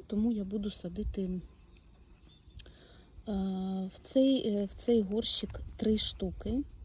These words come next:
не більше, тому що, ну, я думаю, що навіть три — це буде багато.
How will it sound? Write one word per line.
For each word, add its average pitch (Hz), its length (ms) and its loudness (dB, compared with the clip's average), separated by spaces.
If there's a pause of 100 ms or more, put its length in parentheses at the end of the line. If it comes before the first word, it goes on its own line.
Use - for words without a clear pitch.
(140)
не 214 160 6
більше, - 520 6 (180)
тому 208 220 -2
що, - 240 -4 (380)
ну, 220 120 -2
я 214 140 2
думаю, 202 240 2
що - 140 -4
навіть 190 240 0
три — 220 220 2
це - 140 -6
буде 185 200 -2
багато. 180 480 0